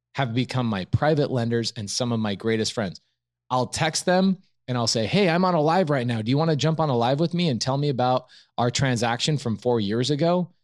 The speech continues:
Guys, these people can truly become your friend. You have to understand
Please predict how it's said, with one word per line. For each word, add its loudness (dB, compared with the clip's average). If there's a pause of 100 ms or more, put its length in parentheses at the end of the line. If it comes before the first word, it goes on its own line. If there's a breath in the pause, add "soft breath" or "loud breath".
(160)
Guys, 2
these 2
people -2
can -2
truly 0
become -2
your -2
friend. -2
You -2
have -4
to -2
understand -2